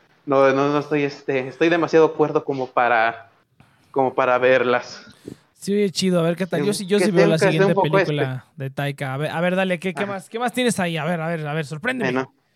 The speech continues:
Speaker 1: Bueno, la otra es que... Bueno, esta,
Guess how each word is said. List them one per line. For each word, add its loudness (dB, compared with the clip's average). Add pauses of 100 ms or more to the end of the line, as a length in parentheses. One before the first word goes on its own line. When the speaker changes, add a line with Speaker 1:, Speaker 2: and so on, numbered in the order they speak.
(800)
Speaker 1:
Bueno, 2 (720)
la 6
otra 0
es -4
que... 2 (1040)
Bueno, 0
esta, 0